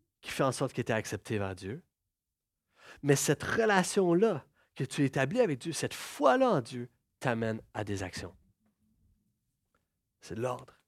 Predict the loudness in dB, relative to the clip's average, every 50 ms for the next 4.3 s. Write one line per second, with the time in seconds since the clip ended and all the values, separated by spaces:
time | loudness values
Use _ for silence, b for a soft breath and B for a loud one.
0 | _ _ _ _ _ _ -4 -4 -2 -2 -2 -6 -8 -12 _ _ _ _ _ _
1 | _ _ _ _ _ _ _ _ _ _ _ _ _ _ _ _ _ _ _ _
2 | _ -8 -6 -6 -2 -2 -2 2 2 2 2 2 -2 -6 -4 -2 0 0 0 -2
3 | -6 _ _ _ _ _ _ _ _ _ _ -8 0 2 4 4 4 2 -2 -4
4 | -6 -8 -10 -12 -18